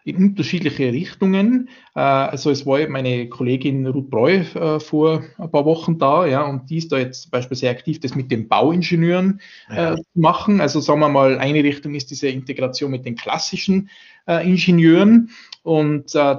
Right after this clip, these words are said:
Speaker 1: da würde ich sagen, ist einmal ein ganz wichtiger Aspekt, dass man denen sozusagen dieses Thema Agilität mehr beibringt. Ja, die sind, äh, würde ich sagen, rein von ihrer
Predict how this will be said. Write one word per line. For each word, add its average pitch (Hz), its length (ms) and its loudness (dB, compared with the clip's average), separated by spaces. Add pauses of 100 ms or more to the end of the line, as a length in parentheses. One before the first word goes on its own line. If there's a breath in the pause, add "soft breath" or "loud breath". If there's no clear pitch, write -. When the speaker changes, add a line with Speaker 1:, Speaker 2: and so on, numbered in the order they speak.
(100)
Speaker 1:
da 156 400 4
würde 160 140 0
ich - 80 -6
sagen, 139 520 -4
ist 143 160 -12
einmal 131 240 0
ein 127 120 -2
ganz 127 200 -6
wichtiger 147 360 -6
Aspekt, 131 440 -8
dass 131 100 -16
man 127 140 -8
denen 127 300 -4
sozusagen 120 440 -4
dieses 117 280 -8
Thema 120 260 -2
Agilität 117 680 -2
mehr 101 220 0
beibringt. 98 680 -6
Ja, 123 360 2
die 131 140 -6
sind, 165 260 6 (100)
äh, 139 160 4
würde 131 160 2
ich 123 80 -2
sagen, 123 320 2
rein 120 240 2
von 139 140 0
ihrer 127 340 2